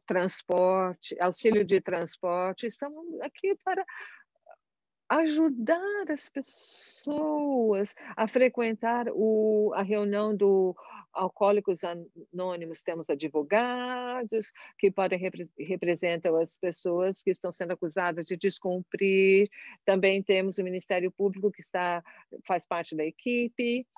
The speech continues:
Temos alguém, ah, do departamento do de-,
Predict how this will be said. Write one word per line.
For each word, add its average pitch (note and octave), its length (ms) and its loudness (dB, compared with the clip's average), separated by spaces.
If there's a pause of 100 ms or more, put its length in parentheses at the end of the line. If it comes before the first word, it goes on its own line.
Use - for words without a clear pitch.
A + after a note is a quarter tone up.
(580)
Temos A3 500 4
alguém, A3 760 -2
ah, F3+ 960 -4 (120)
do G3+ 560 2
departamento G3 840 0
do G3 160 2
de-, G#3 340 2